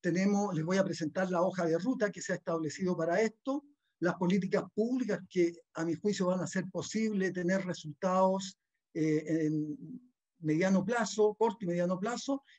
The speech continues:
y las oportunidades que se nos presentan. Bueno, la misión Cavendish, eh, es una iniciativa que busca incentivar y preparar al sector público, privado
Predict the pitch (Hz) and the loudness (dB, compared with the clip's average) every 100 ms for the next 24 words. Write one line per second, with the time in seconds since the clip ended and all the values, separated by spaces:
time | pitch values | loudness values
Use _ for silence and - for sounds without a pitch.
0 | - 170 160 165 151 170 - 156 143 - | -2 2 2 2 2 0 2 2 2 2
1 | - - - - _ _ _ - 156 170 | -8 -18 -20 -20 _ _ _ -6 -2 0
2 | 156 - - - 143 113 - _ _ _ | -2 -4 -8 -4 -4 -6 -16 _ _ _
3 | _ _ _ _ _ _ _ _ _ _ | _ _ _ _ _ _ _ _ _ _
4 | _ - 262 247 247 214 202 233 269 285 | _ 2 4 4 2 2 2 0 -2 -4
5 | - - 262 170 156 175 196 190 _ _ | -4 0 0 0 -2 -2 -4 -6 _ _
6 | - 160 160 160 - _ _ 196 196 240 | -4 -2 -2 -6 -10 _ _ -2 0 0
7 | 233 208 180 180 175 247 180 190 196 _ | 2 2 2 0 0 2 2 0 -2 _
8 | _ _ - 180 233 247 233 202 185 185 | _ _ 0 2 2 0 2 2 2 0
9 | 160 165 160 233 196 196 170 156 175 147 | -2 0 2 4 2 -4 -6 -2 -2 0
10 | 165 277 262 - - - 175 - 233 208 | 0 2 0 -2 -8 -6 -6 -6 -2 0
11 | 175 185 196 170 165 202 185 185 226 | 0 -2 -2 0 2 4 2 2 -2